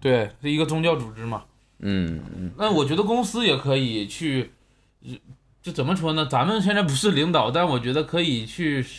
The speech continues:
Speaker 1: 尝试一下吧，看
Speaker 2: 对，你看是不是一下让我给你解决了？
Speaker 1: 嗯。
Speaker 2: 就是说，那这个解决这个的前提条件是为什么要这样做？
Speaker 1: 嗯。
Speaker 2: 是需要有钱。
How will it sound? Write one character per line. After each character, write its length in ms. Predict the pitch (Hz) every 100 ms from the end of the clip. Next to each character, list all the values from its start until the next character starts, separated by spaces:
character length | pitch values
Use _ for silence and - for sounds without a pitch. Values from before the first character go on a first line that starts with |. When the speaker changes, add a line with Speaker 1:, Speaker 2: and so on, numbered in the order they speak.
| -
Speaker 1:
尝 260 | - 127 147
试 220 | 147 226
一 140 | 110 104
下 240 | 107 104
吧， 120 | 95 -
看 100 | 113
Speaker 2:
对， 160 | 95
你 120 | 107
看 140 | 123 120
是 120 | 127
不 80 | 123
是 60 |
一 60 | 113
下 200 | 117 117
让 120 | 117
我 140 | 107 104
给 80 |
你 80 | 104
解 160 | 101 90
决 140 | 87
了？ 280 | 85 85 87
Speaker 1:
嗯。 80 | 131
Speaker 2:
就 100 | 180
是 80 | 175
说， 160 | 156 143
那 140 | 156
这 240 | - 185
个 200 | 151 139 - _ -
解 180 | 113
决 180 | 104 123
这 120 | 156
个 100 | 147
的 100 | 131 127
前 340 | - 123 156
提 180 | 147 -
条 300 | - 87 98
件 160 | 117
是 120 | 120 143
为 200 | 220 156
什 100 | 101
么 120 | 92
要 60 |
这 100 | 92
样 180 | 90 85
做？ 260 | 87 85 - _
Speaker 1:
嗯。 160 | 127 135
Speaker 2:
是 200 | 101 - _ -
需 400 | - - 113 113
要 180 | 107
有 160 | 92 87
钱。 220 | - -